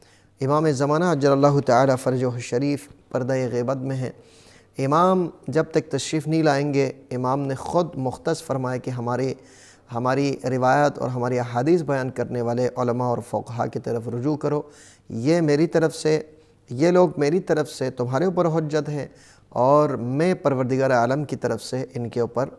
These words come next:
حجت ہوں۔ یہ امام نے خود صراحتاً فرمایا۔ اسی طریقے سے امام حسن عسکری علیہ الصلوۃ والسلام کی، اے، حدیث بھی ہم بیان کر چکے۔ تو ضروری یہ ہے کہ ان کی معرفت حاصل کریں۔ وہ انسان جو مسلمان ہے، خدا اور حساب و کتاب پر،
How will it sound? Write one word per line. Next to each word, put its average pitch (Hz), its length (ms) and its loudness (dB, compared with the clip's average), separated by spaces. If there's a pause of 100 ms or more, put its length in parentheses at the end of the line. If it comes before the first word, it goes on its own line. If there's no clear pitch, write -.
(160)
حجت 117 380 -6
ہوں۔ 117 160 -8 (480)
یہ 147 160 4
امام 165 180 2
نے 160 100 4
خود 143 220 -2
صراحتاً 131 560 0
فرمایا۔ 139 380 0
اسی 131 260 -4
طریقے 135 260 -2
سے 127 140 -6
امام 131 200 -2
حسن 127 320 -4
عسکری 123 320 -2
علیہ 123 100 -4
الصلوۃ 120 360 -2
والسلام 113 440 -4
کی، 120 200 -6 (520)
اے، 113 100 -4 (100)
حدیث 127 320 -2
بھی 127 120 -4
ہم 123 240 -4 (100)
بیان 120 280 -2
کر 135 180 -4
چکے۔ 160 340 -2 (440)
تو 151 100 4
ضروری 175 500 6
یہ 214 60 10
ہے 214 140 6
کہ 202 120 2
ان 202 100 2
کی 214 120 2
معرفت 180 500 4
حاصل 135 320 2
کریں۔ 117 260 2 (520)
وہ 160 100 8
انسان 185 360 6
جو 202 100 8
مسلمان 175 540 6
ہے، 156 220 2 (140)
خدا 151 380 6
اور 156 260 8 (640)
حساب 156 300 6
و 160 80 6
کتاب 139 540 4
پر، 147 160 6